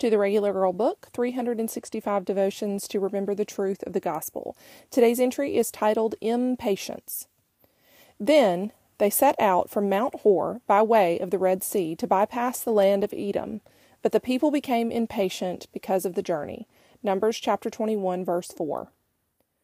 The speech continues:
September arrives, and I feel myself exhale. It feels like, in the same breath, it took no time and all the times to get here. There are so many things I am praying for.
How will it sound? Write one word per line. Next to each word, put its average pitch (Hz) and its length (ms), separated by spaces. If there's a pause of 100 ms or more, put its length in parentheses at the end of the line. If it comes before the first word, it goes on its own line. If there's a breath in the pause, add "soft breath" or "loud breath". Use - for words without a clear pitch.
(460)
September 330 640
arrives, 190 600
and 208 140
I 208 60
feel 220 400
myself 180 580
exhale. 175 640 (680 soft breath)
It - 160
feels 285 360
like, 202 280
in 214 100
the 214 60
same 247 360
breath, 196 440
it 214 120
took - 180
no 226 300
time 180 520
and 208 200
all 269 320
the 208 80
times 156 500
to 196 100
get 202 200
here. - 300 (840)
There 254 180
are 254 220
so 277 260
many 294 180
things 220 400
I 202 120
am 196 160
praying 190 380
for. 165 440